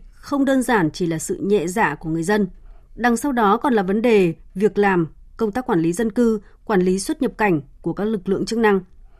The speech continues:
Điều này đặt ra bài toán cho nhiều bên liên quan cùng phải vào cuộc để giải quyết. Tiếp tục lật bài,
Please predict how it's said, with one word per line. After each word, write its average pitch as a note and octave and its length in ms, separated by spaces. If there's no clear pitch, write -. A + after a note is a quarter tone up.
Điều B3+ 160
này B3+ 180
đặt A#3 100
ra C#4 220
bài A3+ 180
toán F#3 360
cho C4 160
nhiều G#3+ 260
bên G#3 180
liên A3 160
quan G#3+ 260
cùng A3+ 220
phải G3+ 160
vào F3 160
cuộc F#3 320
để F3 200
giải D#3+ 160
quyết. D4 240
Tiếp E4 140
tục C#4+ 120
lật G#3 160
bài, F#3+ 320